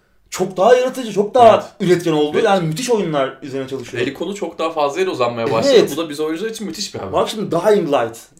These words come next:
Speaker 2: Evet.
Speaker 1: diyoruz.
Speaker 2: Bir de,
Speaker 1: Ondan
Speaker 2: ve
Speaker 1: önce
Speaker 2: Dying Light aslında sözünü kestim. Alakasız ya.
Speaker 1: Ha.
Speaker 2: Hani yani Chris Evans alakasız bir şey.
Speaker 1: Evet. Oraya izini bırakmaya
Speaker 2: Evet.
Speaker 1: geldi. Into the Breach.
Speaker 2: Evet.
Speaker 1: Original Sin iki.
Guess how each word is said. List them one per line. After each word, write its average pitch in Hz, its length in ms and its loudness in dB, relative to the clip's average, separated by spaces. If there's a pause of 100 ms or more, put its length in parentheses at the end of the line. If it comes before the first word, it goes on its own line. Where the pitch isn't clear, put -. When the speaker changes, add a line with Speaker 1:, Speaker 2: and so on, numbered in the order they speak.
(100)
Speaker 2:
Evet. 117 220 -10
Speaker 1:
diyoruz. 127 460 -8
Speaker 2:
Bir - 80 -16
de, 294 160 0
Speaker 1:
Ondan 165 220 0
Speaker 2:
ve 240 40 2
Speaker 1:
önce 208 120 2
Speaker 2:
Dying 247 200 2
Light 226 100 -2
aslında 202 280 -4
sözünü 180 280 -10
kestim. - 240 -16
Alakasız 247 560 -8
ya. 156 140 -2
Speaker 1:
Ha. 294 60 2
Speaker 2:
Hani 196 140 -2
yani 196 140 0
Chris 254 200 -10
Evans - 200 -6
alakasız 269 460 -10
bir 185 60 -10
şey. 220 120 0
Speaker 1:
Evet. - 240 -4
Oraya 208 460 6 (120)
izini 220 300 -4
bırakmaya 240 240 0
Speaker 2:
Evet. 240 100 0
Speaker 1:
geldi. 190 320 4
Into 202 220 -4
the 240 140 -10
Breach. 262 280 -6 (140)
Speaker 2:
Evet. 135 200 -14 (580)
Speaker 1:
Original 165 440 6
Sin 240 180 -10
iki. - 460 -6